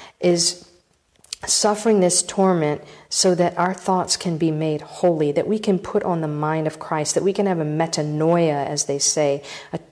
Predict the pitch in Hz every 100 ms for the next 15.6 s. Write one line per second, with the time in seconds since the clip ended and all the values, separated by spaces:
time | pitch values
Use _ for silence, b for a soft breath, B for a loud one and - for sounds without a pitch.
0 | - - 180 - 233 - - - 214 208
1 | 165 147 143 - B B - 170 160 156
2 | 170 185 180 170 151 143 139 - - 170
3 | 147 - - B B - 175 170 185 226
4 | 208 185 170 165 165 165 156 208 220 214
5 | 170 165 - 143 143 160 208 208 160 143
6 | 143 B B B B - 160 175 170 160
7 | 165 165 156 156 - 156 151 147 - -
8 | _ _ _ _ _ _ - 156 151 147
9 | 151 - _ _ _ _ _ - 202 165
10 | 156 147 147 143 139 139 143 - - _
11 | b b - 180 185 175 165 190 185 185
12 | 160 156 156 156 160 180 156 143 160 208
13 | 233 160 139 127 - - 156 151 147 147
14 | 147 185 208 165 156 151 147 139 156 196
15 | 269 190 151 139 143 -